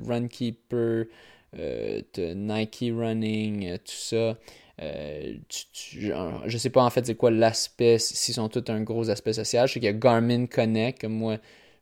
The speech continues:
j'utilise par défaut pour, euh, synchroniser mes, mes courses avec ma montre, mais qu'en réalité <laughs> j'utilise pas. Euh, donc, euh, selon moi, ça vaut la peine de regarder ça. Euh,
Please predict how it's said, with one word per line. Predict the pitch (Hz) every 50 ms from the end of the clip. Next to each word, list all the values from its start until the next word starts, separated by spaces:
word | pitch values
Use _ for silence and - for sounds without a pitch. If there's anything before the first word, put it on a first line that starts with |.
| - - 113
j'utilise | 120 123 123 110 - - 123 123 117
par | - - 117 110 113
défaut | 120 113 110 107 - - 139 135 127
pour, | 127 - - 117 110 120 -
euh, | 107 82 78
synchroniser | - - 110 107 107 - 113 110 110 113 123 117 117
mes, | 113 107 101 120 120 117
mes | 117 117
courses | 117 - 117 113 -
avec | 113 107 117
ma | 120 104 104
montre, | 110 113 120 123 - 117
mais | 123 107
qu'en | - - 101 98 101
réalité | 123 120 117 - 117 113
<laughs> |
j'utilise | 113 - - - - 139 - - -
pas. | - - 135 143 165 - - - - - - - - _ -
Euh, | 101 104 101 98 92 90 90 85 71 60 - - _ _ _ _ _ _ _ _ _ - - - -
donc, | 120 110 110 -
euh, | - 82 92 98 95
selon | - - 147 135
moi, | 139 147 151
ça | - 156
vaut | 139 143 147
la | 139 135
peine | 135 - 147 143 147 143
de | 139 131
regarder | 127 123 131 135 127 123 127 127 123
ça. | - - - 135 127 139 160 - - - - - _ _ -
Euh, | - 104 107 95 85 82 78 73 67 64 60 60 60 58 60 71 71 60